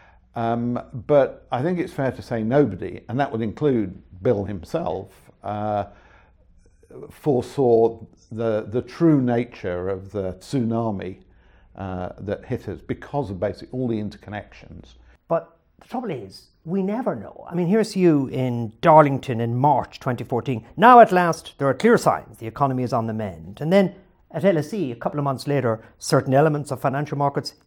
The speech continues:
Speaker 2: eerily reminiscent of what happened in the run-up to the crisis. So there seems to have been a change there too. I mean,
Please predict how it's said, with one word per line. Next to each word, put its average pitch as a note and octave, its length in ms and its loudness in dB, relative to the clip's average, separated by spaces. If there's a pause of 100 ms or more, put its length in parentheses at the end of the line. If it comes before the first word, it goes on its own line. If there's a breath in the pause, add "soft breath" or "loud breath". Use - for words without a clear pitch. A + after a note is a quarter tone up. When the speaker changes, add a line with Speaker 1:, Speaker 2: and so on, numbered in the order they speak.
Speaker 2:
eerily G#3 380 6
reminiscent F#3+ 760 2 (160)
of C#3 120 -6
what D3+ 140 4
happened D3 280 0
in C#3+ 100 -4
the C#3+ 100 -4
run-up D3 300 -4
to C#3 60 -10
the B2+ 60 -8
crisis. C3 560 -10 (220 soft breath)
So - 380 -2
there F#3+ 100 -8
seems A3+ 160 -4
to - 40 -16
have F#3+ 80 -6
been G3 80 -4
a F#3+ 60 -16
change G3+ 400 -6
there F#3+ 220 -6 (100)
too. C4 420 -10
I - 60 -16
mean, D#3+ 160 -12